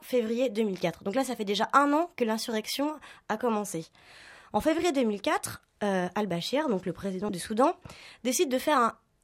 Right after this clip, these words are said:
coup politique. Il déclare la fin des opérations militaires. Il dit, « C'est bon, le Darfour, euh,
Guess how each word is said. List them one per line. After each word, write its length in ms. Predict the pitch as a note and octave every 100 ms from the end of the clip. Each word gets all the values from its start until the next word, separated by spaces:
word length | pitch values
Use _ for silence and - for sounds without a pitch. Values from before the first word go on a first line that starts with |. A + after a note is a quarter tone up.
| -
coup 160 | D4
politique. 640 | D#4+ D4+ A#3+ - F3+ F3 -
Il 120 | -
déclare 320 | A3+ C4+ D#4+ D#4
la 100 | A#3+
fin 200 | - D4+
des 120 | A#3+
opérations 420 | B3 B3 A#3+ A#3+
militaires. 420 | B3 A3 - F3
Il 60 | F#3
dit, « 100 | G3+ -
C'est 120 | D4
bon, 200 | G#3 F3+ - - - -
le 80 | A#3
Darfour, 480 | A#3+ - D#4 E4
euh, 220 | B3+ A3